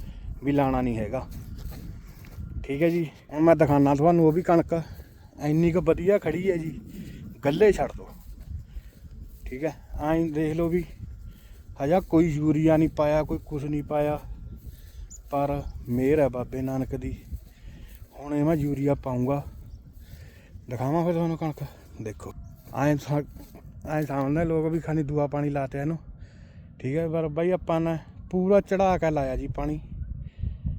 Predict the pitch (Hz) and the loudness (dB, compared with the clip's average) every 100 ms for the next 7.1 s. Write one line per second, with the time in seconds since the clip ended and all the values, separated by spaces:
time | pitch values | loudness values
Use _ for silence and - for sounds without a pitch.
0 | - - - - - - 139 147 127 - | -6 -8 -8 -8 -8 -8 -4 -4 -4 -6
1 | - - - - - - - 165 180 190 | -12 -14 -14 -10 -4 -4 0 2 2 2
2 | 196 185 170 156 127 123 131 131 127 143 | 2 4 0 -2 -4 -8 -10 -10 -8 -8
3 | 139 - - - - - - - - - | -10 -14 -20 -20 -20 -20 -18 -14 -14 -14
4 | - - - - - - - 135 156 160 | -18 -20 -20 -20 -18 -12 -8 -2 -2 -2
5 | 151 - - - 147 190 - 185 170 165 | -4 -8 -16 -6 2 2 6 6 6 4
6 | 170 165 165 160 160 160 165 147 123 123 | 2 2 4 4 4 4 4 4 2 0